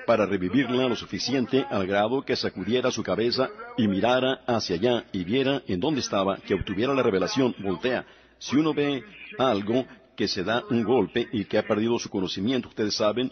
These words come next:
lo primero que hace es que empieza a sacudir su cabeza y a mirar alrededor y a sacudir su cabeza.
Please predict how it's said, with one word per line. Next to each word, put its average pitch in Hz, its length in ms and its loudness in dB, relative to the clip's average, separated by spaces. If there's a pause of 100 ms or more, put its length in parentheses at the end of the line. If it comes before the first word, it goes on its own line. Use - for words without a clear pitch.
(140)
lo 101 100 0
primero 113 380 -2
que 127 160 -2
hace 120 360 -2 (120)
es 117 220 -2
que 123 120 -2
empieza 120 580 -2
a 107 80 -4
sacudir 104 400 0
su 120 120 -4
cabeza 113 480 0
y 101 40 0
a 101 60 0
mirar 95 280 -2
alrededor 104 460 -2
y 113 120 2
a 113 40 6
sacudir 101 340 -4
su 117 120 -6
cabeza. 95 480 -4